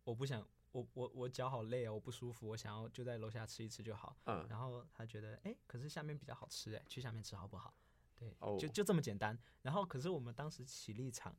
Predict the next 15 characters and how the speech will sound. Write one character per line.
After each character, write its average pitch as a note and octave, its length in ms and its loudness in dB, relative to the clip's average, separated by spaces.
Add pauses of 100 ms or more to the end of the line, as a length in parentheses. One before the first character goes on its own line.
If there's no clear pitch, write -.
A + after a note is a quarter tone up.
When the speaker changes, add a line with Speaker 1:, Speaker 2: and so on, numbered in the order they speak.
Speaker 1:
起， - 260 -6
起 A2 180 -4
冲 D#3+ 220 -2
突 A#2 160 -4
也， G2 260 -4 (540)
也 G#2 140 -6
基 - 200 -6
本 A#2+ 160 -4
上 A2+ 300 -4
就 A2+ 140 -4
是， A#2 260 -4 (1080)
最 E3+ 220 6
凶 D#3 240 2
就 D#3 80 2
是 D3 260 -2